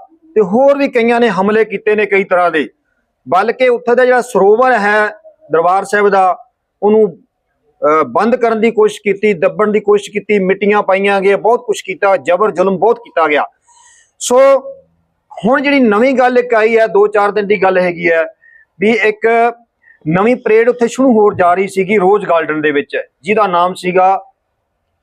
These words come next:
ਜੀ ਏ ਵਾਈ ਪਰੇਡ। ਬਾਬਾ ਜੀ, ਜਿਹੜੀ ਜੀ ਏ ਵਾਈ ਪਰੇਡ ਆਈ ਹੈ, ਇਹਨਾਂ ਨੂੰ ਹੋਰ ਕੋਈ ਜਗ੍ਹਾ ਨਹੀਂ ਲੱਭੀ, ਅੰਮ੍ਰਿਤਸਰ ਹੀ ਦੱਸਿਆ, ਦੱਸਿਆ ਵੀ ਜਿੱਥੇ ਗੁਰੂ ਦੀ ਨਗਰੀ ਹੈਗੀ ਹੈ। ਜਿਸ ਤਰ੍ਹਾਂ ਜੀ ਏ ਵਾਈ ਪਰੇਡ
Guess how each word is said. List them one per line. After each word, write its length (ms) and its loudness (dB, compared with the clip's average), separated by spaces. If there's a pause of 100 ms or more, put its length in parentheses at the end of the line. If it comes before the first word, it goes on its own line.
ਜੀ 180 0
ਏ 140 2
ਵਾਈ 380 -2 (460)
ਪਰੇਡ। 280 -2 (1040)
ਬਾਬਾ 220 0
ਜੀ, 140 0
ਜਿਹੜੀ 200 0 (100)
ਜੀ 200 0
ਏ 60 4
ਵਾਈ 160 2
ਪਰੇਡ 340 0
ਆਈ 260 -2
ਹੈ, 160 -2 (920)
ਇਹਨਾਂ 160 2
ਨੂੰ 100 2
ਹੋਰ 300 2
ਕੋਈ 180 0
ਜਗ੍ਹਾ 240 0
ਨਹੀਂ 100 -2
ਲੱਭੀ, 360 -4 (760)
ਅੰਮ੍ਰਿਤਸਰ 380 0
ਹੀ 40 0
ਦੱਸਿਆ, 380 0
ਦੱਸਿਆ 340 -2
ਵੀ 60 -2
ਜਿੱਥੇ 220 -2
ਗੁਰੂ 240 0
ਦੀ 80 2
ਨਗਰੀ 320 0
ਹੈਗੀ 300 0
ਹੈ। 80 -4 (120)
ਜਿਸ 120 -6
ਤਰ੍ਹਾਂ 200 0
ਜੀ 240 -4
ਏ 100 4
ਵਾਈ 180 2
ਪਰੇਡ 360 0